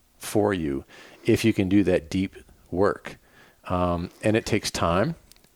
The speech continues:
And it, uh, I'm not saying that I'm opposed to medicine. I, I, I was fine taking medicine, and I think it's a really nice help.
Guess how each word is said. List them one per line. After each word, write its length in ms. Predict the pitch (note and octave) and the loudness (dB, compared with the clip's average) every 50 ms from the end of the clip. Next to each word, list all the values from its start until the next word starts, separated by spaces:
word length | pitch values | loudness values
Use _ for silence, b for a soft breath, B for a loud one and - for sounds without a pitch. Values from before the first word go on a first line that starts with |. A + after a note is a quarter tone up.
| _ _ - | _ _ -6
And 480 | - G2 F#2+ F#2 F#2 F#2 F2+ F2 F#2 - - | -2 0 0 2 2 2 0 0 -4 -6 -2
it, 340 | - G2+ F#2+ F#2+ - - - | 0 2 2 0 0 -4 -2
uh, 320 | F2+ F2+ F2 F2 F2 E2+ - B B B B B | -2 0 0 -2 -2 -4 -8 B B B B B
I'm 140 | B A2 A#2+ | B -2 0
not 160 | C3 C3+ - | 0 0 0
saying 380 | - - A2+ A2 A2 A2 G#2 G2 | 0 0 2 2 2 2 2 4
that 220 | F#2+ F#2+ F2 - | 4 2 2 2
I'm 120 | G2 F#2 F#2 | 0 -2 -2
opposed 400 | F2 - - F#2 F#2 G2 - - | -2 0 2 2 2 2 2 2
to 80 | G#2 | 0
medicine. 480 | G2+ G#2 A2 A2 - - C#3+ C#3+ C#3+ - | 2 2 2 0 -2 -4 -4 -6 -6 -4
I, 200 | - E2 F2 F2+ - - - | -2 -2 -2 -2 -4 -8 -10
I, 220 | - E2+ E2+ F2+ F2 - - - | -6 -6 -6 -6 -6 -10 -8 -6
I 160 | F2+ E2+ E2+ E2 E2 - - - - - - | -4 -4 -4 -4 -8 -14 -20 -20 -20 -18 -14
was 280 | - - G2 F#2 F2+ - | -10 -6 -4 -4 -4 -2
fine 280 | - G2+ F2+ G2 G2 F#2+ | 0 0 0 2 2 2
taking 260 | A2 G2+ F#2+ G2+ F#2+ | 2 2 2 2 2
medicine, 500 | F#2+ G2 G#2 G2+ - - A2+ A2+ B2 - - | 2 2 2 0 0 -2 -2 -4 -4 -4 -4
and 240 | F#2+ F2+ F2 F2 - - | -2 -2 -2 -4 -2 -4
I 80 | F#2 F2+ | -2 -2
think 180 | - G2+ - | -2 -4 -4
it's 120 | - - F2 | -4 -6 -4
a 40 | |
really 240 | D#2 E2+ F2+ F2+ F#2 | 0 2 4 4 2
nice 320 | E2+ F2 F2 F2+ - - - | 2 0 0 0 -2 -2 -2
help. 300 | - E2+ F#2 - - | 2 2 2 2 0